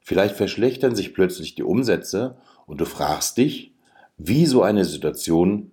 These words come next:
überhaupt entstehen konnte. Du hattest doch ganz andere Ziele, aber irgendwo auf dem Weg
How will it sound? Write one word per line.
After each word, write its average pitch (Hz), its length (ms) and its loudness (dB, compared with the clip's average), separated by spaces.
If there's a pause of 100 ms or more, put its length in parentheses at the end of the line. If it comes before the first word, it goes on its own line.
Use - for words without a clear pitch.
(120)
überhaupt 73 480 -4
entstehen 78 440 -8
konnte. 65 460 -10 (960)
Du 82 140 -2
hattest 117 260 0
doch 110 140 -4
ganz 131 260 -2
andere 151 360 2
Ziele, 65 440 -10 (300)
aber 82 160 0
irgendwo 123 680 2
auf - 160 -10
dem 67 220 -8
Weg 87 380 -2